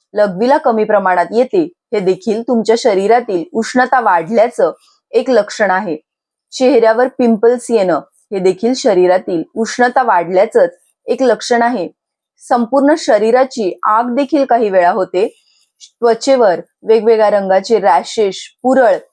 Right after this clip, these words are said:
येणं हे सुद्धा उष्णता वाढल्याचंच एक लक्षण आहे.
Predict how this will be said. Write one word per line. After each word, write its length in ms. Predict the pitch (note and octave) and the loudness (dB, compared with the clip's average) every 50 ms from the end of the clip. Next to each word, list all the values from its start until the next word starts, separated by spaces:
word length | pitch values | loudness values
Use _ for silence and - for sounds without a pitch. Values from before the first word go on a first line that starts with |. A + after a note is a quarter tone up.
| _ _ _ _ - | _ _ _ _ -8
येणं 420 | G#3 G#3+ B3+ C4 C4 A#3+ F#3 E3+ | -2 0 0 2 2 0 -2 -2
हे 200 | - G3+ A#3+ A#3 | -2 0 0 0
सुद्धा 380 | A#3 - B3+ G#3 F#3 G3+ E3+ - - - | 0 0 -4 -2 0 0 0 -2 -2 -2
उष्णता 480 | A3+ A#3 - - A#3 A3 G#3 - A#3 | -2 -2 -2 0 0 0 0 0 0
वाढल्याचंच 720 | A3+ G#3 F#3 F3 F3 G#3+ F#3 F#3 G#3+ - B3 G3+ F3+ F3 - - - - _ - | 0 0 0 0 -2 0 0 0 0 2 0 0 0 -2 -6 -20 -20 -20 _ -2
एक 180 | - A3 G#3 A#3 | -2 0 0 2
लक्षण 400 | A3 G3 F#3 - - - F#3+ F3+ | 2 0 0 -2 -6 -4 -2 -2
आहे. 220 | E3+ F3 - D3+ | -2 -2 -4 -8